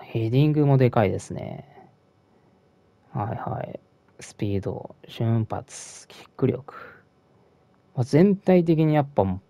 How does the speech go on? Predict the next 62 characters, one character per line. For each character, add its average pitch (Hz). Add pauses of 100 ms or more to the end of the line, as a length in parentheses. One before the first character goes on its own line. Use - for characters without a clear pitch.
プ 131
ラ 120
ス 123
で 117
し -
か 90
な 90
い 92
っ -
て 92
い -
う 98
感 101
じ 95
で 92
す -
ね。 - (840)
こ 139
れ 147
は 143 (120)
め 123
ち -
ゃ 123
く -
ち -
ゃ 123
使 -
う 98
の 104
が -
楽 98
し -
み -
で -
す。 -
ま 117
あ、 120
何 170
よ 104
り 104
固 139
有 135
に 139
な 131
っ 135
た -
の 104
が 143
で 107
か 101
い 98
で 95
す -
ね。 - (2500)
で、 214
ま 240
あ、 -
ス -
キ 247
ル 233
も 220
ね、 208